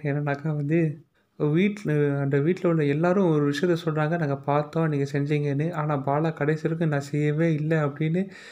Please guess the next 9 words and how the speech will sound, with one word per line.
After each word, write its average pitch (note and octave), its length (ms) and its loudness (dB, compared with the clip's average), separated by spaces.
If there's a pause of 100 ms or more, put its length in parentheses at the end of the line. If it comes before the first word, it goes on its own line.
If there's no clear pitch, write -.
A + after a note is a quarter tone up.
(340)
அ, C#3+ 80 0 (400)
ஒத்துக்கவே F#3+ 500 2
மாட்டேங்கிறார் D3 440 -2
கடைசி C#3+ 240 -4
வரைக்கும். C#3+ 380 -4 (500)
அதாவது, D#3+ 460 4
அந்த D#3 140 2
வீட்ல G3 360 2
உள்ள F3 140 4